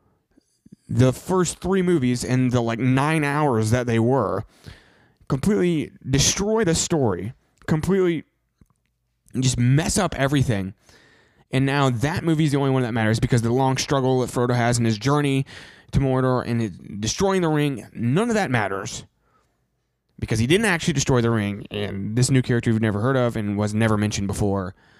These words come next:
uh, comes in and actually destroys the ring. So, uh, one, the three Lord of the Rings books actually don't matter. That is what the sequel, Star Wars sequel trilogy is like.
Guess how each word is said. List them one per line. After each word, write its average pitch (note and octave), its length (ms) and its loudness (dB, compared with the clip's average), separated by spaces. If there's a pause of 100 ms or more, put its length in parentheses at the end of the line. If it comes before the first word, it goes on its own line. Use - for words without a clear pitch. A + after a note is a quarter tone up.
(260)
uh, D#2 240 -4
comes G2 340 -6
in F2+ 200 -8
and F#2+ 140 -10
actually G#2+ 260 -6
destroys F#2+ 280 -4
the F#2+ 40 -4
ring. F2+ 240 -4
So, F2+ 440 -4
uh, F2 240 -12
one, A#2+ 800 -2
the G2 460 0 (220)
three E3 220 -2
Lord D3 180 2
of - 20 0
the A#2 80 0
Rings G#2 200 -2
books G2+ 260 -2
actually G2+ 280 0
don't F#2 120 0
matter. F#2 300 -4 (640)
That G3+ 420 0
is C#3+ 220 2
what C3 120 2
the A#2 80 0
sequel, A#2+ 300 0
Star - 300 0
Wars A2 140 2
sequel G2+ 220 0
trilogy F2+ 340 2
is D#2 120 -6
like. C#2 280 -12